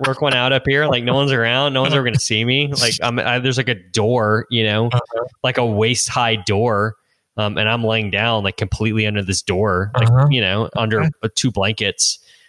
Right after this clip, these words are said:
Speaker 1: Um, but it was, there was, like, I had enough Valium and Old Crow in my system that I realized, like,
Speaker 2: Uh.
Speaker 1: like, th-, there, <laughs> there was some venous pooling,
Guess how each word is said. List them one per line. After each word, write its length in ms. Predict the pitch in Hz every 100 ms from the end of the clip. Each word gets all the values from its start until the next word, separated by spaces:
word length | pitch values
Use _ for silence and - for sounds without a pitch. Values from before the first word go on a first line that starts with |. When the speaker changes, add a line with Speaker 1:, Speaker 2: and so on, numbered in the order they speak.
| _ _
Speaker 1:
Um, 320 | 117 110 104 -
but 80 | 127
it 80 | 123
was, 220 | 113 - -
there 160 | 117
was, 160 | 117 113
like, 140 | 117
I 80 | 120
had 120 | 120
enough 280 | 113 110 98
Valium 400 | 95 98 101 98
and 80 | 92
Old 240 | 85 101
Crow 240 | - 104 95
in 80 |
my 100 | 90 87
system 380 | - 90 98
that 80 | 90
I 60 | 87
realized, 360 | 87 87 87
like, 280 | 80 78 - _ - -
Speaker 2:
Uh. 220 | 110 95 - _ _ _ _ _ _
Speaker 1:
like, 320 | 123 117 - -
th-, 160 | 107 143
there, 240 | 131 135 -
<laughs> 380 | 123 127 131
there 160 | 127 143
was 180 | 156 147
some 140 | 147
venous 320 | 117 135 131 127
pooling, 540 | - 135 131 131 127